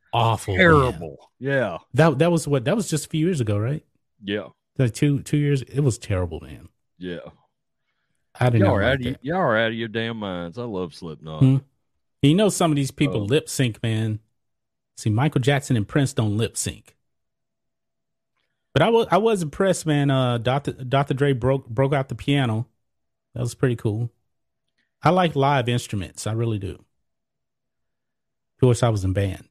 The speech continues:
Speaker 1: so.
Speaker 2: Oh, yeah, they wanna put a rap group up there. Yeah, let Tech Nine go out there. <laughs> That's, that would be,
Speaker 1: <laughs>
Speaker 2: that would work, that would work, too, for me. Yeah, I'd be down with some Tech Nine. Um, they're never
Speaker 1: Yeah,
Speaker 2: gonna let that
Speaker 1: Chr-,
Speaker 2: happen.
Speaker 1: Chris, you don't remember the Weeknd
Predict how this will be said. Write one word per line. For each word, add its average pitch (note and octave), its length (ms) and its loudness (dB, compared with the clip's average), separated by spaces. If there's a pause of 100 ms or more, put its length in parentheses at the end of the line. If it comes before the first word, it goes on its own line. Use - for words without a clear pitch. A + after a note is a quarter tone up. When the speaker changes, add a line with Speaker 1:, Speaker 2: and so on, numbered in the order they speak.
Speaker 1:
so. - 440 -8
Speaker 2:
Oh, D3+ 200 0 (140)
yeah, C3+ 340 0
they C3+ 140 -2
wanna G3 180 -4
put D#3 160 -4
a C3+ 40 -2
rap C#3+ 280 -2
group G#2+ 280 -6
up G2 200 -4
there. G2 300 -6 (400)
Yeah, E3 200 -2
let D3 320 -6
Tech - 240 -8
Nine G#2+ 360 -4
go E2 240 -8
out - 240 -12
there. F#2+ 240 -10
<laughs> - 80 -12
That's, G#3 340 0 (260)
that A3+ 300 4
would G3 140 2
be, C#3 200 6
Speaker 1:
<laughs> C3+ 180 4
Speaker 2:
that G#3+ 140 6
would F3+ 140 0
work, D#3 240 0
that G3 180 4
would D#3+ 140 0
work, C#3 380 -2
too, B2+ 300 -2
for A2 180 -6
me. G#2 420 -6
Yeah, C3 280 -4
I'd B2+ 180 -6
be A2+ 100 -10
down G2+ 260 -8
with F#2 120 -14
some F2 160 -20
Tech F#2+ 260 -12
Nine. F2+ 340 -12 (720)
Um, F#2+ 600 -6 (600)
they're A2 260 -6
never G2+ 240 -2
Speaker 1:
Yeah, G3 80 2
Speaker 2:
gonna F2 120 -8 (100)
let E2 120 -14
that - 80 -10
Speaker 1:
Chr-, G3+ 60 0
Speaker 2:
happen. - 160 -6
Speaker 1:
Chris, - 300 2
you D3 160 2
don't G3 140 2
remember F#3+ 200 2
the D3 80 2
Weeknd A3 480 0